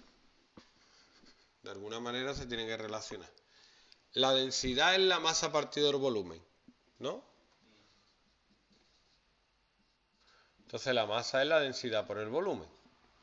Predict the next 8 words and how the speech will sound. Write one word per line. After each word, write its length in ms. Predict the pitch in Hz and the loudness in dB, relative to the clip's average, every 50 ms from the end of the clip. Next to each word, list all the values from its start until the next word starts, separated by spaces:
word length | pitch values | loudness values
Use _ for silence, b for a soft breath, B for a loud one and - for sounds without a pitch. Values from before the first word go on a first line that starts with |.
| _ _ B B B B B B | _ _ B B B B B B
Entonces 260 | B - - - 110 | B -20 -14 -4 -2
yo 100 | 117 113 | -2 0
puedo 180 | 113 123 123 127 | 2 2 2 2
escribir 400 | 123 - - 131 139 151 147 120 | 0 0 -2 0 0 0 0 0
que 100 | - 113 | -2 -4
esto 280 | 113 - - - 107 85 | -4 -4 -4 -4 -4 -4
es 100 | 67 - - - - - - _ _ - - - - - - - _ _ _ _ _ _ _ _ _ _ _ _ _ _ _ _ _ _ - - | -4 -6 -14 -20 -20 -20 -20 _ _ -20 -18 -18 -18 -18 -20 -20 _ _ _ _ _ _ _ _ _ _ _ _ _ _ _ _ _ _ -10 -8
G 540 | - - - - - - 135 120 92 - | -8 -6 -6 -4 0 2 2 2 0 -2